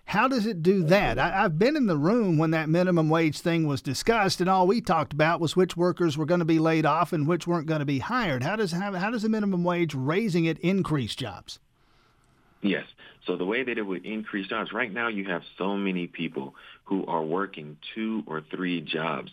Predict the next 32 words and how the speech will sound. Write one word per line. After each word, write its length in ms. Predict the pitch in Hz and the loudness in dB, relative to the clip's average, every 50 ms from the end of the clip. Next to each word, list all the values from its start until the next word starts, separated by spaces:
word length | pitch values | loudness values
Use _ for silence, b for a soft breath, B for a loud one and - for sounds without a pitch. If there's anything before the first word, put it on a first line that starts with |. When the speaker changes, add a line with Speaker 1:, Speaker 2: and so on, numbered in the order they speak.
| - _ - | -20 _ -6
Speaker 2:
just 320 | - - 87 82 - - - | -4 -2 -2 -4 -6 -12 -14
to 80 | 80 73 | -12 -10
make 280 | 71 67 67 - - - | -10 -10 -10 -10 -8 -6
ends 260 | 85 101 113 110 - | -6 -6 -6 -6 -10
meet. 200 | - - - - _ _ _ _ _ _ _ _ B B B B _ _ _ _ - | -12 -14 -16 -18 _ _ _ _ _ _ _ _ B B B B _ _ _ _ -6
If 180 | - 82 78 98 | -6 -4 -4 -4
you 180 | 113 127 120 | -4 -4 -4
raise 300 | 104 101 95 98 104 104 - - | -4 -4 -2 -4 -4 -6 -8 -8
that 180 | 87 82 57 | -8 -8 -8
minimum 420 | - 90 90 90 87 85 80 78 78 | -8 -8 -8 -6 -6 -6 -8 -6 -6
wage, 480 | 80 104 110 92 92 95 - - - - _ _ _ _ B B B B B B _ | -4 -4 -4 -6 -8 -10 -12 -16 -16 -16 _ _ _ _ B B B B B B _
then 420 | - - 90 87 87 87 85 80 65 76 | -10 -6 -4 -4 -4 -4 -6 -8 -8 -8
now 340 | 85 85 98 107 104 95 | -4 -2 -2 0 -2 -2
people 360 | 95 - - 104 - 92 87 87 | -4 -6 -8 -10 -6 -6 -4 -4
are 120 | 78 - | -4 -4
only 260 | 87 92 90 90 85 | -4 -6 -6 -6 -6
having 300 | 85 90 85 85 85 85 - | -6 -8 -8 -8 -8 -10 -10
to 120 | - 85 | -8 -6
work, 300 | 76 82 85 82 76 - - _ _ _ _ | -4 -4 -4 -4 -4 -8 -14 _ _ _ _
you 120 | - 92 | -8 -8
know, 120 | 82 71 69 | -6 -6 -6
one 280 | 69 73 90 101 95 | -6 -4 -2 -2 -2
or 120 | 90 82 76 | -2 -4 -6
two 200 | - 131 143 147 | -6 -6 -6 -4
jobs. 300 | - 73 - - - - | -6 -8 -8 -10 -10 -8
And 80 | 87 | -6
the 60 | 113 | -4
reason 220 | 135 156 143 127 117 | -4 -4 -4 -4 -4
why 140 | 107 101 98 | -4 -4 -4
I 40 | 98 | -4
say 120 | - 104 95 | -6 -6 -6
they 120 | 87 85 | -6 -8